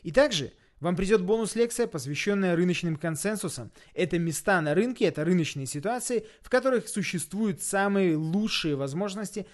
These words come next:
для заработка денег. Это все абсолютно бесплатно, ссылочка на него будет в описании, подписывайтесь и получайте новые знания.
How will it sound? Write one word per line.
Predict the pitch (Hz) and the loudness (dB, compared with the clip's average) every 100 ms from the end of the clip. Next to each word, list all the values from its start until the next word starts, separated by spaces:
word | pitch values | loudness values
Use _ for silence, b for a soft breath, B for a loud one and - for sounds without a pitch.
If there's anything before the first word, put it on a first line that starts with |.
| b | b
для | - 160 | -4 -2
заработка | 147 151 139 143 - | 0 0 -2 -4 -4
денег. | 151 180 123 b b b | -2 -2 -4 b b b
Это | - 240 | 0 2
все | 254 285 | 6 6
абсолютно | 269 262 262 254 | 6 4 0 0
бесплатно, | 220 214 - 233 - 185 | -2 -2 0 0 0 -4
ссылочка | - 214 214 - 202 | -2 0 0 0 0
на | 196 | 2
него | 196 196 | 4 4
будет | 170 196 202 | 2 0 0
в | 165 | 0
описании, | 160 170 196 214 190 | -2 -4 -2 -2 -2
подписывайтесь | 143 156 - 208 220 196 147 123 b | -2 -4 -4 -8 -4 -4 -4 -8 b
и | 220 | -4
получайте | 214 208 175 165 151 170 | 0 0 2 0 0 -2
новые | 165 151 156 | -2 -2 -2
знания. | 156 202 170 113 | 0 0 0 -6